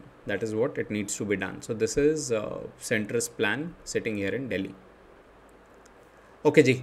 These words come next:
और, uh, एक और step which comes to quality, because बहुत इंपॉर्टेंट चीज़ हमारे, uh, मिनिस्टर श्री अश्विनी वैष्णव ने बोली थी, कि भारत में सिर्फ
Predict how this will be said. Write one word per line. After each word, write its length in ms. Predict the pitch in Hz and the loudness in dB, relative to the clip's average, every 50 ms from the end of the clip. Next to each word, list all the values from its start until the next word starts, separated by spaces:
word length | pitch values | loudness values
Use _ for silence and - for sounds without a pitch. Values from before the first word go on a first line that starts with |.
| - - - - | -6 -14 -14 -6
और, 560 | - 120 117 120 120 120 120 123 123 117 113 120 | 0 4 6 6 6 6 6 6 4 4 4 4
uh, 640 | 117 117 117 117 117 110 - - - - - - - | 4 4 4 2 2 -2 -6 -12 -20 -20 -10 -2 2
एक 140 | 120 110 - | 2 4 6
और 140 | 131 135 135 | 6 4 4
step 240 | - - 160 160 156 - - - - | 4 4 4 4 2 2 -4 -2 4
which 220 | 110 117 113 - - 127 | 4 4 4 4 0 0
comes 240 | 117 120 127 127 - - 135 | 0 0 0 -4 -4 -2 -2
to 100 | 127 123 - - 120 | -2 -2 0 4 6
quality, 520 | 113 107 107 117 131 139 - 160 160 185 185 - - - - - - - | 8 8 8 8 6 6 6 4 2 2 2 -2 -10 -20 -20 -18 -8 -4
because 600 | 120 117 - 127 123 123 123 123 - - - - - - - | -2 2 4 6 6 6 6 4 2 0 -2 -4 -8 -10 -6
बहुत 340 | 123 117 104 117 127 131 135 | -2 0 2 4 4 4 4
इंपॉर्टेंट 600 | 123 117 123 117 113 113 135 131 127 127 127 - | 2 2 2 2 2 2 0 -2 -4 -4 -6 -10
चीज़ 600 | - - - 127 120 120 120 120 117 113 117 113 | -8 -2 2 2 4 4 2 2 0 -2 -4 -6
हमारे, 640 | 117 113 110 104 104 107 110 107 107 107 107 104 104 | -4 -2 -2 0 2 2 4 4 4 2 0 0 -2
uh, 400 | - 98 92 92 - - - - 95 - - - - - - - - - - 117 | -4 -4 -6 -6 -6 -6 -6 -8 -8 -10 -14 -20 -20 -20 -20 -20 -20 -12 -6 -2
मिनिस्टर 440 | 113 113 113 110 - - 117 110 104 | -2 0 0 0 2 4 4 4 2
श्री 260 | - - 120 113 107 | 0 0 4 4 4
अश्विनी 380 | 101 95 - - 120 117 113 | 4 2 0 -2 -2 0 0
वैष्णव 380 | 107 104 104 101 - - 117 113 | 2 2 0 0 -2 -4 -6 -4
ने 140 | 120 120 117 | -4 -4 -2
बोली 300 | 110 107 107 104 110 113 | 0 2 2 2 2 -2
थी, 220 | - 143 151 156 - - - - - - - - - | -2 -4 -6 -6 -6 -14 -20 -20 -20 -20 -16 -6 0
कि 440 | 127 123 123 123 123 123 127 - - - 131 | 2 4 6 6 6 4 2 0 -2 -8 -10
भारत 460 | 117 98 82 101 104 110 123 135 131 - | -10 -6 -2 0 2 2 2 2 0 0
में 300 | 135 131 135 139 143 143 | 0 0 2 2 2 2
सिर्फ 340 | 143 - - 131 127 127 | 2 2 2 2 2 2